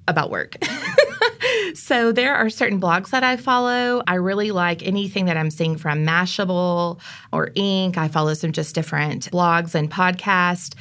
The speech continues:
and learning about it that way. And then also anytime there's an opportunity that my clients speak about,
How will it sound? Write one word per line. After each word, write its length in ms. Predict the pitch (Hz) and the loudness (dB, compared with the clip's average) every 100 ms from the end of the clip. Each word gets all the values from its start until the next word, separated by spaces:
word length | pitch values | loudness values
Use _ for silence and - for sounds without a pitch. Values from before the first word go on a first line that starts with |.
| - - - | -18 -10 0
and 140 | 190 | 2
learning 280 | 214 254 262 | 2 2 2
about 240 | 220 202 | 2 0
it 140 | 196 165 | 0 0
that 220 | 165 165 | 2 2
way. 180 | 170 165 | 2 2
And 180 | 160 | 0
then 140 | 160 160 | 0 0
also 440 | 190 226 - 180 | 0 0 0 0
anytime 460 | - 220 294 285 226 | 0 0 -2 -2 0
there's 200 | 190 180 | 0 -2
an 120 | - | 0
opportunity 960 | 160 165 165 - 156 156 156 147 143 - - - | -2 -2 -4 -2 0 0 -2 -4 -6 -10 -20 -4
that 140 | - | 0
my 140 | 165 151 | 2 0
clients 560 | - 214 220 226 233 - - | 2 2 4 0 -2 -6 -6
speak 320 | - 220 208 | -2 -2 0
about, 600 | 208 202 196 190 185 | 0 2 2 2 -2